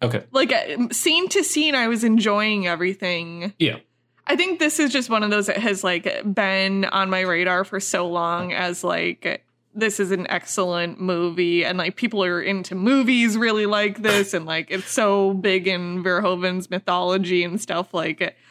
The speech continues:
Speaker 1: Yeah.
Speaker 2: I was just so geared up for this to be, like, the best
Speaker 1: Perfect.
Speaker 2: thing ever. And it, it was really good. It just, like, it couldn't live up to, or didn't live up to, uh, what I was expecting, I guess.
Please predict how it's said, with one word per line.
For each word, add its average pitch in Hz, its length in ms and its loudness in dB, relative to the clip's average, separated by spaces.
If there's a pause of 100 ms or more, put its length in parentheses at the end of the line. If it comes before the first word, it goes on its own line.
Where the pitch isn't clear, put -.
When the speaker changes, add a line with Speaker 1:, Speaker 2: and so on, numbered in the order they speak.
(200)
Speaker 1:
Yeah. 370 120 2 (100)
Speaker 2:
I 254 100 4
was 269 100 4
just 269 280 2
so 220 240 4
geared 202 320 2
up - 180 -2
for 196 140 0
this 185 240 -2
to 247 100 0
be, 185 180 2
like, 165 540 -4 (180)
the 208 200 0
best 190 180 0
Speaker 1:
Perfect. 180 220 0
Speaker 2:
thing 180 80 -2
ever. 202 440 0 (560)
And 392 120 2
it, 311 140 2
it 381 120 2
was 453 220 2
really 415 320 4
good. 294 260 4
It 220 120 0
just, 208 220 0
like, 196 300 0 (380)
it 214 280 -2
couldn't 202 380 0
live 185 240 0
up 170 200 -2
to, 160 360 -2
or 226 160 4
didn't 196 280 0
live 175 180 -4
up - 180 -6
to, - 240 0 (160)
uh, - 240 -2
what 185 200 -2
I - 60 -2
was 214 140 0
expecting, - 500 -8
I 107 80 -8
guess. - 320 -6